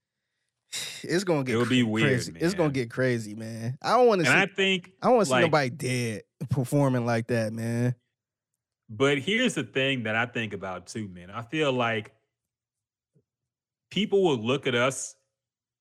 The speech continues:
Speaker 2: like we're weird for even thinking this was weird.
Speaker 1: Yeah.
Speaker 2: 'Cause I feel like eventually this is gonna be just so everyday commonplace that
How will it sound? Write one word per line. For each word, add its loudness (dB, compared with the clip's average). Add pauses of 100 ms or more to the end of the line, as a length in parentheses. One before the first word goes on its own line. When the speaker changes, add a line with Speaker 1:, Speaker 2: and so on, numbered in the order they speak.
(160)
Speaker 2:
like -2
we're -2
weird 0
for -6
even -4
thinking -8
this -12
was -12
weird. -20 (800)
Speaker 1:
Yeah. 0
Speaker 2:
'Cause -4
I 2
feel -2
like 0
eventually -2
this -2
is -14
gonna -4
be -4
just -6
so -2 (100)
everyday -4
commonplace -6 (440)
that -2